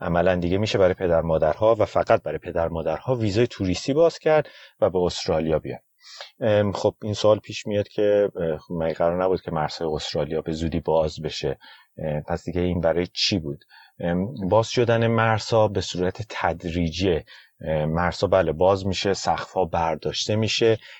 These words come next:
ولی لزوماً از همون روز اول تمام ویزاها نمیتونن وارد استرالیا بشن. اولویت فعلاً با کسانی که استرالیایی هستن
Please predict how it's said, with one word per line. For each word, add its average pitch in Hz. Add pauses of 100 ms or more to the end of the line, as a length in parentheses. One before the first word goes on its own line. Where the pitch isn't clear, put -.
(120)
ولی 117
لزوماً 98
از 95
همون 87
روز 87
اول 85
تمام 85
ویزاها 85
نمیتونن 101
وارد 78
استرالیا 73
بشن. 73
اولویت 113
فعلاً 101
با 101
کسانی 95
که 104 (480)
استرالیایی 87
هستن 104